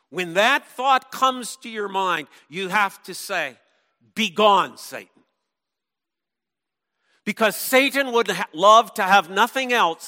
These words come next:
than for you to think that Christ is not God. Because if Christ is not God,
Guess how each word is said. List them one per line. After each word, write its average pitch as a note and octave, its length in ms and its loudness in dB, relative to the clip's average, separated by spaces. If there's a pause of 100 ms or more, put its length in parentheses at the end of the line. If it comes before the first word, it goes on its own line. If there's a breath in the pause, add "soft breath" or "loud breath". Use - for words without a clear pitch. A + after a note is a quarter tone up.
than F3+ 220 -4
for F3+ 160 -10
you G3 340 -10
to - 180 -18
think F3+ 440 -10 (680)
that E3 320 -4
Christ - 880 -6 (680)
is D#3 540 -10 (180)
not C#3 580 -10 (340)
God. - 440 -20 (2500)
Because C#3+ 320 -12
if D3 160 -18
Christ F3+ 440 -8
is F3+ 180 -16
not E3+ 300 -10
God, C#3+ 400 -14